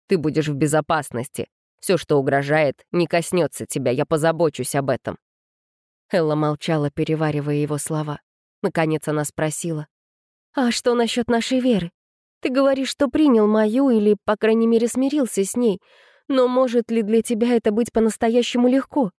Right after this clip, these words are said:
Серж глубоко вздохнул. «Нет, это нелегко, и я не стану притворяться, будто это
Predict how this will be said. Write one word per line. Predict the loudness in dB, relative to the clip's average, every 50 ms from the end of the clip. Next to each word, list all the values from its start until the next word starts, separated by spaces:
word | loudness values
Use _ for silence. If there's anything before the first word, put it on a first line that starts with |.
| _ _ _ _ _ _ _ _ _ _ _
Серж | -2 -2 -2 -2 -2
глубоко | -2 -4 -2 0 0 -2 0 0 0
вздохнул. | 0 2 0 -2 -2 -2 -2 -4 -4 -4 -6 -10 _ _ _ _ _ _ _ _
«Нет, | 0 2 2 2 0 -4 -6 -4
это | -2 -2 0 0 2
нелегко, | 2 2 2 2 2 0 -2 -4 -6 -6 -6 -8 _ -18 _
и | -2 0
я | 0 2 2 2
не | 2 0 -2
стану | 0 0 0 0 0 0 -2
притворяться, | -2 -4 -2 0 0 0 2 2 0 -2 -2 -4 -6 -4
будто | -4 -6 -8 -8 _ 0 0
это | 2 2 0 -2